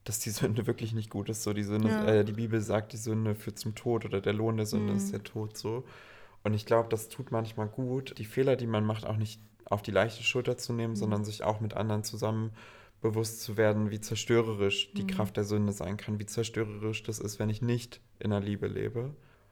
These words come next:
Speaker 1: Und gleichzeitig kann's auch richtig gut tun, wenn ich mich total zermartert fühle und das Gefühl hab, irgendwie kann ich jetzt damit überhaupt noch zu Gott kommen und keine Ahnung was. Wenn mir jemand, der auch im Glauben spricht, zu, der auch im Glauben steht, zuspricht, „Doch, dir ist vergeben und dir ist wirklich
Speaker 2: Mhm.
Speaker 1: vergeben, dir ist ein für alle Mal vergeben.“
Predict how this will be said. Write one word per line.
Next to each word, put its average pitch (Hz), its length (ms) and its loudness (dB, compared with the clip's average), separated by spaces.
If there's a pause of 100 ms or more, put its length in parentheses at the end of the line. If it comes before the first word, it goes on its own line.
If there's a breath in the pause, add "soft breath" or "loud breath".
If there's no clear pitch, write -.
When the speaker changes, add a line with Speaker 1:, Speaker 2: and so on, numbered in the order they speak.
(200 soft breath)
Speaker 1:
Und 110 120 2
gleichzeitig 113 760 2
kann's - 240 -6
auch - 160 0
richtig 110 280 -8
gut 120 180 -6
tun, 113 200 -2
wenn 101 140 2
ich 101 120 -6
mich 110 120 -4
total 107 420 -2
zermartert 110 580 0
fühle 107 360 0
und 107 100 2
das 104 160 -4
Gefühl 113 300 -4
hab, 104 200 0 (380 loud breath)
irgendwie 107 500 0
kann 117 200 -4
ich 110 100 -4
jetzt 104 180 -8
damit 104 200 0
überhaupt 104 260 4
noch 104 100 -4
zu - 180 -14
Gott 117 300 0
kommen 107 160 0
und 104 100 -2
keine 107 280 -2
Ahnung 113 320 -4
was. 113 300 -4 (120)
Wenn 107 160 4
mir 107 80 4
jemand, 107 300 2
der - 100 0
auch 107 140 0
im 107 80 -2
Glauben 107 320 2
spricht, 107 420 -6 (180)
zu, - 380 -6 (440)
der - 180 2
auch 110 140 2
im 107 100 0
Glauben 104 300 4
steht, 107 280 -6
zuspricht, - 480 -6
„Doch, 104 140 0
dir 101 180 -2
ist 104 200 -2
vergeben 110 440 -6
und 110 140 -2
dir 107 60 -4
ist - 180 -8
wirklich 190 300 0
Speaker 2:
Mhm. - 20 -2
Speaker 1:
vergeben, 113 420 -6
dir 117 60 -6
ist - 160 -10
ein 110 120 -4
für - 200 -6
alle 107 140 -2
Mal 107 240 -2
vergeben.“ 120 540 -10